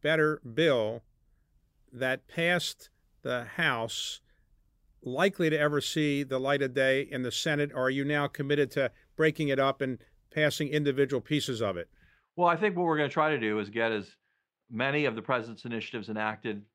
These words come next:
Speaker 2: as possible in the best way possible. Uh, the Senate has the option to do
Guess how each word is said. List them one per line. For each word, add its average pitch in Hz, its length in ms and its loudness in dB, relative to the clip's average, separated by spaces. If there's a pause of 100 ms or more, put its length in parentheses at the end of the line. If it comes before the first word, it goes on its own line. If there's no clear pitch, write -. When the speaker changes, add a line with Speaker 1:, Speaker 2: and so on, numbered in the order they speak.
Speaker 2:
as 104 100 -14
possible 104 540 -4
in 98 60 -10
the 92 60 -10
best 110 280 -6
way 101 120 -6
possible. 90 580 -14 (520)
Uh, 92 220 -4
the 92 100 -10
Senate 143 320 -2
has 127 400 -2
the 120 140 -6
option 120 380 0
to 110 80 -10
do 120 420 -4